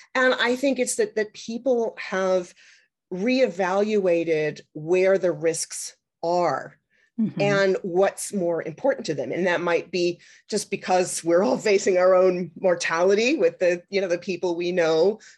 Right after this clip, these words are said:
Speaker 1: the friends of friends, and, and the, the numbers of people who have died during the pandemic. And so we've all really reshuffled all of our priorities during the pandemic. And we're just starting to see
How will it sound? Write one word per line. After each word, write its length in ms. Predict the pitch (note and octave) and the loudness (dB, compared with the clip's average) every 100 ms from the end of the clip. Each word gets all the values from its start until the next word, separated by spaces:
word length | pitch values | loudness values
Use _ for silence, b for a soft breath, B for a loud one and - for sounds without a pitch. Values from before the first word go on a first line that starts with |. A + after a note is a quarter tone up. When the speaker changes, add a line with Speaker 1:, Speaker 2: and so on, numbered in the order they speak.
| - | -2
Speaker 1:
the 140 | F3 | -2
friends 340 | - F3 F3 | 0 0 0
of 100 | F3 | -2
friends, 540 | - F3 D#3 E3+ G3 F#3 | -2 -4 -2 -2 -2 -4
and, 160 | E3 | -6
and 180 | C#3+ D#3 | -6 -4
the, 120 | D3+ | -4
the 160 | D3 D#3+ | -4 -6
numbers 580 | C#3+ D3+ F#3 E3+ D3 D3 | -4 -2 0 0 0 -6
of 120 | D#3 | -10
people 340 | D#3 D3 D#3 | -10 -8 -10
who 160 | D3+ D3 | -8 -8
have 260 | D3+ C#3+ _ | -8 -10 _
died 460 | C#3+ D3 D3 D#3 - | -6 -2 -4 -6 -12
during 480 | - D3+ D3 C#3+ C#3 - | -8 -4 -4 -6 -8 -12
the 240 | - D3 D3 - | -10 -10 -10 -8
pandemic. 640 | E3 D3+ C3+ C#3+ - - - | -6 -2 -2 -2 -4 -8 -6
And 420 | A3 G#3+ G#3 G#3 - | 0 2 2 -2 -2
so 180 | B3+ | 0
we've 300 | A#3 B3+ B3+ - | 0 0 -4 -6
all 340 | G#3 A#3 F4+ | -6 -2 -4
really 480 | G#3 A3+ C#4 B3+ E3+ | -2 -4 -4 -6 -4
reshuffled 800 | F3 A3+ - A#3+ B3 F#3+ C3 - _ | -4 -4 -4 -4 -2 -4 -4 -10 _
all 160 | G3 A#3+ | -4 0
of 60 | B3+ | 0
our 120 | B3 | -2
priorities 760 | A3+ F#3+ G#3+ C#4 G3 - - - _ _ _ _ | -2 0 2 2 0 -6 -14 -18 _ _ _ _
during 580 | G3 F#3+ F#3+ E3+ D3+ D3+ | 2 4 2 0 -4 -6
the 220 | E3+ D3+ | -6 -6
pandemic. 600 | D3 E3+ D#3 D3 D3 E3 | -8 -8 -4 -2 -4 -4
And 220 | F#3+ F#3+ | -4 -4
we're 280 | F#3 F#3+ A#3 | -6 -4 -4
just 440 | G3+ A3+ A3 - - | -2 -4 -2 -6 -8
starting 600 | - - F3+ G3+ G3 F3+ | -6 -2 2 2 2 0
to 140 | - | -4
see 560 | E3 - A#3+ A3 E3+ D#3 | -8 -6 -4 -2 -2 -6